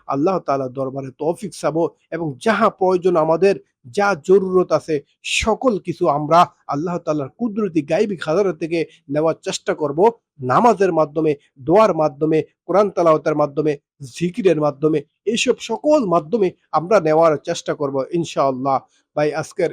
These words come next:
এই ভিডিওটা এখানে শেষ করলাম। আবার দেখা হবে আপনাদের সাথে অন্য কোনো নতুন ভিডিওতে। সে পর্যন্ত আপনারা ভালো থাকবেন এবং সুস্থ থাকবেন এবং আমাদের ছোট্ট চ্যানেলটা সাবস্ক্রাইব করে আমাদের সঙ্গে থাকবেন।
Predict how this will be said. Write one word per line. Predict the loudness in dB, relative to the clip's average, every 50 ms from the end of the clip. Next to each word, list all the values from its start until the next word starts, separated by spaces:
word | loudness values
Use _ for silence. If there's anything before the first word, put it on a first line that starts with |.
| -2 -6
এই | -8 -4
ভিডিওটা | -2 -2 0 0 0 -2 0 -2
এখানে | -4 -4 -4 -6 -6 -6 -6
শেষ | -6 -8 -10 -10 -6
করলাম। | -4 -4 -2 -2 -2 -4 -4 -6 _ _ _ _ -10
আবার | -2 2 2 2 2 0
দেখা | -2 -4 -4 -2 -2
হবে | -2 0 0 -2 -4 -4 _ _ _ -6
আপনাদের | -4 -4 -4 -4 -4 -6 -4 -4 -4 -8
সাথে | -6 -8 -8 -4 -4
অন্য | -2 -2 -2 -2 -4
কোনো | -4 -4 -4 -2
নতুন | -2 -4 -4 -4 -4 -6 -4
ভিডিওতে। | -4 -4 -4 -4 -4 -4 -2 -4 -4 -4 _ _ _ -8
সে | 0 0 0
পর্যন্ত | 2 2 -2 -2 -2 -4 -4 -2 -4
আপনারা | -4 -4 -2 -2 -2 -2
ভালো | -2 -2 -2 -2
থাকবেন | -2 -4 -8 -8 -4 -2 -4 -4 -4 _ _ _ -16
এবং | -10 -10 -10 -10
সুস্থ | -10 -12 -8 -8 -8 -8 -8 -14
থাকবেন | -10 -8 -8 -8 -4 0 0 0 0 0 _ _ _ -12
এবং | -8 -6 -4 -4
আমাদের | -4 -4 -4 -4 -2 -2 -2 -2 -2
ছোট্ট | -2 -2 -2 0 -2 -6
চ্যানেলটা | -4 -2 -4 -2 0 2 0 0 0 0 -2 -2 -2 _ _ _ _
সাবস্ক্রাইব | -16 -8 -8 -8 -8 -8 -4 -2 -2 -2 -2
করে | -2 -4 -2 -2
আমাদের | -2 -2 -4 -6 -6 -6 -8
সঙ্গে | -6 -4 -2 -2 -2 -2
থাকবেন। | -4 -4 -6 -6 -4 -4 -4 -4